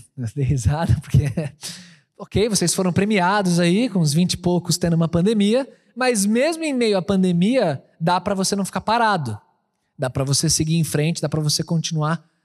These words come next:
construindo coisas.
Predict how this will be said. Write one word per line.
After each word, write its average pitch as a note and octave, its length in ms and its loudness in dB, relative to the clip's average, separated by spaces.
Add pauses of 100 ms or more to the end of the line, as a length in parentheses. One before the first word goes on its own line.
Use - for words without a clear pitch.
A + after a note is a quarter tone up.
(560)
construindo G#3 960 0 (260)
coisas. G2+ 600 -6